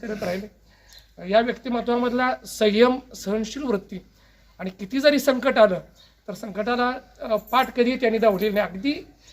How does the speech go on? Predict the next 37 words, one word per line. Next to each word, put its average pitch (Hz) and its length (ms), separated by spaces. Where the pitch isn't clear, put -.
शेवटपणे 247 540
त्या 214 100
काळावरती 220 640
पावलं 226 320
टे-, 208 80
टाकून 214 300
ते 240 180
उभे 208 200
राहिले. 202 240
अगदी 196 260
सर्वसामान्य 233 760
माणूस 185 440
आज 190 220
शिक्षण 226 320
क्षेत्रात, 220 340
अ, 170 180
एवढं 202 320
करू 214 140
शकतो. - 360
या 190 120
स्टेजवरती 233 520
बरेच 220 300
कार्यक्रम 214 440
झाले, 202 240
मोठमोठे 208 440
वक्ते 208 340
आले, 214 320
नेते 202 420
मंडळी 226 320
आले, 214 200
उद्योजक 208 500
आले, 202 180
सगळे 214 640
येऊन 226 220
गेले 202 220
या 196 100
ठिकाणी. 190 380